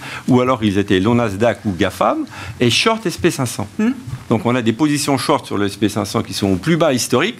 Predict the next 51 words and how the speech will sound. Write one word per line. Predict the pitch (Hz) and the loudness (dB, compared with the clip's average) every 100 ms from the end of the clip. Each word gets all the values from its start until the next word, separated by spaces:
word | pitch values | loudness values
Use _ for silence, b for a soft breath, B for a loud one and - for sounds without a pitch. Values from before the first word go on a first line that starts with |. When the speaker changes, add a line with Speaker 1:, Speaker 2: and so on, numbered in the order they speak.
| - | -10
Speaker 1:
Alors | 98 | -8
tout | - | 2
le | 113 | 2
monde | 120 | 4
dit, « | 123 | 2
Ah | 95 | 2
bah | 87 | 0
ouais, | 113 226 | 0 0
que | |
le | 135 | 0
marché | 107 - | 0 0
est | 107 | 0
pessimiste. » | 107 98 104 92 - | 0 -2 -2 -4 -2
Non. | 143 214 220 B B B B | 0 0 -2 B B B B
En | - | -4
fait, | 160 151 | -2 -2
non, | 147 | -4
c'est | - 104 | 0 2
du | 104 | 4
long | 117 | 4
short, | 120 185 220 - 117 B - | 2 0 -2 -4 -8 B -12
spéculatif | - 147 156 143 135 143 | 0 2 4 2 0 0
dans | 113 104 | 2 2
un | 104 | 0
sens, | 101 208 - | -2 -6 -2
couverture | 127 120 117 180 | 0 0 0 -2
de | 151 | 0
l'autre. | 135 123 - - - _ _ _ _ | -2 -4 -12 -20 -20 _ _ _ _
Bon. | 117 - B B B | -16 -14 B B B
Donc, | 139 143 - B - | 0 0 -10 B -2
je | |
ne | 131 | 0
sais | 147 | 2
pas | 208 202 | 0 -2
comment | 156 | -2
ça | 156 139 | 0 0
va | 131 | 0
se | 123 | 0
terminer. | 131 185 233 | 0 2 2
Ça | 180 | 0
peut | - 277 | -2 -2
continuer | 196 - 147 214 | -2 2 2 2
parce | 131 - | 0 0
que | 113 | 0
ces | - | 4
mouvements-là, | 110 95 85 80 92 120 - | 4 4 0 0 0 0 -2
euh, | 60 57 - - - - - | -6 -8 -10 -12 -14 -16 -14
ce-, | 107 - 110 - B B B B 170 | -10 -8 -8 -10 B B B B -2
spéculatifs, | 131 131 113 101 98 160 - | 0 0 0 0 0 -2 0
généralement, | 113 107 101 113 147 | 2 2 2 2 2
sont, | 131 - 92 | 0 0 -2